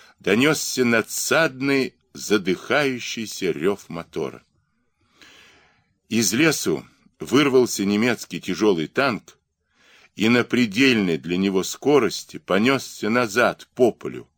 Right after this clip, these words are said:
догоняя отставшую пехоту и уже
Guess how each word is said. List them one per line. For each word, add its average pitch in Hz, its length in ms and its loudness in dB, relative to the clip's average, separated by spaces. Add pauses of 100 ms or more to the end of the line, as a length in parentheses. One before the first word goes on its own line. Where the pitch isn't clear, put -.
(480)
догоняя 107 880 0
отставшую 90 840 -4
пехоту - 600 -6 (1120)
и 110 120 2
уже 123 580 4